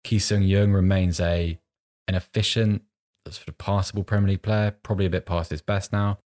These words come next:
Um, Jonjo Shelvey is still there, um, and still just twenty-seven. Like, Shelvey, I understand all the issues with Shelvey,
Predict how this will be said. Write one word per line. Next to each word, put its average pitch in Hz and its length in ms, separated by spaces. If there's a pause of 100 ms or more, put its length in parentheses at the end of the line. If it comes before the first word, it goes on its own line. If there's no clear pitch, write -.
(460)
Um, 90 500 (180)
Jonjo 104 300
Shelvey 117 380
is 113 120
still 113 220
there, 113 340 (420)
um, 92 260
and 107 100
still 202 200
just 185 160
twenty-seven. 113 480
Like, 95 180
Shelvey, 196 560 (720)
I 127 160
understand 110 680
all 101 160
the 90 220
issues 101 380
with 85 100
Shelvey, - 440